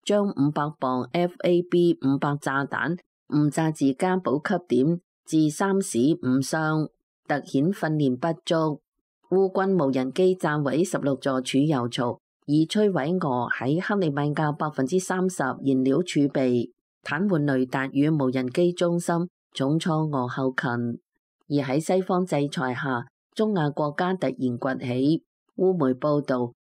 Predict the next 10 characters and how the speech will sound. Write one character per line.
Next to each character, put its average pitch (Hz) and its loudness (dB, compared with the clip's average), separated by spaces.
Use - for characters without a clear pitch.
中 214 -2
國 160 -2
取 147 -2
代 180 -2
俄 131 -2
成 127 -2
主 117 -4
要 175 0
買 131 0
家， 160 0